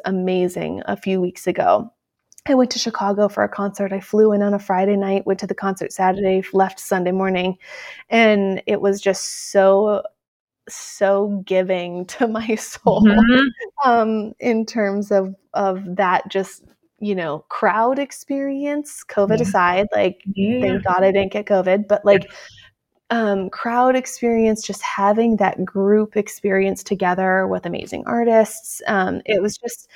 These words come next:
Speaker 1: really, really lovely. So that's kind of how I'm looking at things now. The other part of this is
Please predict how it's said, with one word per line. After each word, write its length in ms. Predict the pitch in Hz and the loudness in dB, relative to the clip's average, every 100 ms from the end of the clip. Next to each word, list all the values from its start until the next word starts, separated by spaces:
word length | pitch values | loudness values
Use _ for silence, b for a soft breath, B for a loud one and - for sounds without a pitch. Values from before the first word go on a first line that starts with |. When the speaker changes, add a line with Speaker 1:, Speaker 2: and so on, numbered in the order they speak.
| B B - | B B -2
Speaker 1:
really, 460 | 220 226 226 226 | 0 2 2 0
really 260 | 208 190 185 | 0 0 0
lovely. 420 | 185 185 - - | 0 -2 -6 -12
So 260 | - - 220 208 | -10 -4 -2 0
that's 320 | 190 254 330 - | -2 -2 -8 -8
kind 260 | 415 427 | 0 2
of 80 | - | 2
how 320 | - 202 185 151 | 0 -2 -2 -4
I'm 260 | 175 202 | -4 -4
looking 320 | 220 220 240 | -4 -2 -2
at 160 | 233 233 | -2 -4
things 360 | 220 196 190 202 | -4 -2 -4 -6
now. 520 | 175 170 202 233 269 247 | -6 -4 -2 0 0 -2
The 120 | - | -2
other 220 | 226 294 | 2 2
part 340 | 311 - 196 - | 2 -2 -4 -4
of 160 | 185 | -6
this 340 | 196 196 196 - | 0 0 0 -4
is 380 | 208 202 190 | -2 0 0